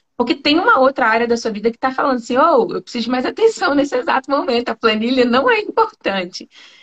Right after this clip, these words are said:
E isso vai acontecer, assim: é uma situação muito pequenininha, mas que acontece de uma maneira macro na sua vida. Se tem algum aspecto da sua vida que tá gritando por socorro ali, porque ele tá sendo negligenciado, não tem como você performar bem nas suas outras áreas.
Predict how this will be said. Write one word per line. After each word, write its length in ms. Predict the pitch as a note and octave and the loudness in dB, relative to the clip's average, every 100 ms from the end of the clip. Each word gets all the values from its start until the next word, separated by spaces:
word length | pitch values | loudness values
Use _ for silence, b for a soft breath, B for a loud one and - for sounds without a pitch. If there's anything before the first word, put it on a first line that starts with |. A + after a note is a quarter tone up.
| B - | B 2
E 140 | D#4+ | 2
isso 180 | D#4 D#4 | 2 2
vai 140 | D4+ | 2
acontecer, 420 | D4+ D4 D4 C#4 | 0 0 -2 0
assim: 380 | C4 C4 G3+ F#3 | 0 0 -6 -6
é 120 | E3+ G3+ | -4 -2
uma 100 | G#3 | -2
situação 320 | - G3+ G3 | -4 -6 -4
muito 220 | G3+ G#3+ | -6 -8
pequenininha, 720 | - - G3 F#3 G3+ F4 A#3+ F#3+ b b _ - | -12 -8 -6 -4 -4 -4 -6 -10 b b _ -4
mas 180 | C4+ | -4
que 60 | C#4+ | -2
acontece 360 | D4 D#4 C#4 C#4+ | -4 0 0 2
de 60 | |
uma 100 | C4+ | 2
maneira 300 | C4+ B3+ B3 | 2 2 2
macro 480 | D4 E4+ C4 C4 A3+ | 2 2 2 0 -2
na 100 | G#3 | -4
sua 160 | G3 G3 | -4 -8
vida. 200 | F3 F3 | -6 -8
Se 140 | - G#3 - | -10 -10 -4
tem 220 | C4 F#4 | -2 0
algum 260 | E4 A#3 | 0 2
aspecto 440 | A#3+ A3+ - G#3 F#3+ | 0 0 -4 -6 -4
da 80 | G3 | -6
sua 180 | G3 F#3 | -6 -6
vida 360 | E3+ F3 D#3+ _ B B B | -6 -4 -6 _ B B B
que 80 | |
tá 180 | G#3 G#3+ | -4 -2
gritando 640 | G#3+ A#3+ A3+ A3 B3 D4 C#4+ | 2 2 2 2 2 2 0
por 220 | A3+ - | -2 -2
socorro 500 | - - - F#3 F3+ | -6 -4 -4 -2 -2
ali, 200 | F3+ F3+ - | -2 -4 -10
porque 240 | E3+ - | -10 -6
ele 180 | G3+ G#3 | -6 -4
tá 240 | - A3+ D#4+ - G#3 | -2 0 -2 -6 -8
sendo 260 | G#3+ C4 | -4 -2
negligenciado, 920 | G#3+ F#3 F#3+ G#3 F3 - F3+ G3 G3+ - - | -2 -2 -4 -6 -10 -6 -4 -2 -4 -12 -4
não 240 | A3 B3 | -2 0
tem 200 | B3+ C#4 | -2 -4
como 340 | C#4+ A#3+ C4 B3 | -2 -2 0 0
você 260 | A3 A3 | -2 -4
performar 640 | - G3 G3 F#3 F#3+ F#3 | -8 -8 -6 -4 0 0
bem 200 | F3 F3 | -2 -4
nas 180 | F#3 G3 | -4 -6
suas 200 | G3 F#3+ | -4 -8
outras 360 | F3+ E3+ G#3+ G#3+ | -6 -8 -8 -6
áreas. 380 | - - - | -8 -10 -20